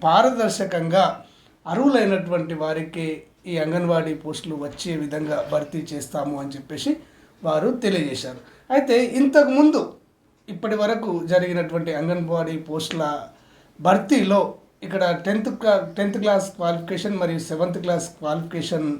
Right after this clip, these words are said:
పైన దరఖాస్తులను స్వీకరించి అందులో సెలక్షన్ క్రైటీరియా ప్రకారము ఇక్కడ అభ్యర్థులను ఎంపిక చేసేవారు. కానీ ఈసారి సెలక్షన్ క్రైటీరియాను పక్కన పెడతా, పక్కన పెట్టి ఇక్కడ ఈ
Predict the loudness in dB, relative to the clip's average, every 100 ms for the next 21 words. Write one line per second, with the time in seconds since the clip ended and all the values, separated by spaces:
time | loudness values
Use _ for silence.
0 | -4 0 2 4 0 -4 -18 _ _ _
1 | _ -2 0 4 4 4 0 0 -4 -8
2 | -6 -4 -2 -2 -2 -4 -8 -6 0 4
3 | 6 6 4 -4 -16 _ _ -6 0 0
4 | 2 0 0 -2 0 2 2 2 2 0
5 | 0 2 2 2 0 -2 -8 _ _ -12
6 | -4 0 2 2 0 -4 -6 0 0 0
7 | 0 0 0 -4 -4 -2 0 0 0 -2
8 | -4 -6 -8 -10 -20 _ _ 4 6 6
9 | 2 0 -2 2 4 4 0 -6 -6 -6
10 | -4 -6 -6 -6 -6 -4 -2 -2 -2 -6
11 | -8 -10 -6 -2 0 0 -2 -2 -2 -2
12 | -4 -4 0 2 2 0 -2 -2 -2 -6
13 | -16 _ _ 2 4 4 2 -2 -8 _
14 | _ _ _ -6